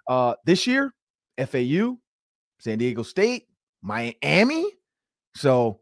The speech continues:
a little bit different, but hey, those parlays, you wanna make sure you get on the FanDuel Sportsbook,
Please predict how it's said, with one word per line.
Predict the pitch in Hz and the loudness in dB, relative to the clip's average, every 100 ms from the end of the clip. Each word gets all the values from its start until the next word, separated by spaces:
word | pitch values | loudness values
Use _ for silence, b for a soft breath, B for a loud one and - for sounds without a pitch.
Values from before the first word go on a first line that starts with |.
| _ | _
a | 233 | -2
little | |
bit | 285 208 | 0 4
different, | 311 185 | 4 4
but | 151 147 | 4 4
hey, | 160 135 98 - | 2 0 -2 -4
those | 131 | -4
parlays, | - - 185 170 180 202 220 233 b b _ | -2 2 4 6 6 4 2 -4 b b _
you | 107 | -6
wanna | 117 147 143 | -2 0 0
make | 139 | -2
sure | - | -4
you | 147 | -4
get | 139 | 0
on | 135 | 0
the | 123 | -2
FanDuel | - 135 131 131 120 | -4 -2 0 0 -2
Sportsbook, | - 127 107 120 117 | -4 -4 -4 -2 -2